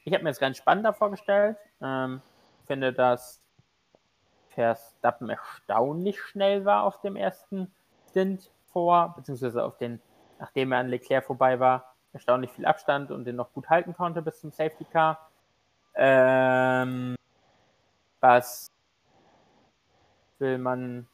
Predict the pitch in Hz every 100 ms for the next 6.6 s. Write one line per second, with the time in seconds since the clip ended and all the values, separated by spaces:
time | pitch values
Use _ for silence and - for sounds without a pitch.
0 | - 135 127 117 120 - 156 151 127 -
1 | - 127 135 - 127 123 123 131 123 139
2 | 135 120 117 117 117 - - 117 - 113
3 | 123 123 131 135 - 127 123 - - 127
4 | 127 127 - 131 127 127 - _ _ _
5 | _ _ _ - 120 120 117 113 - -
6 | 113 135 226 - -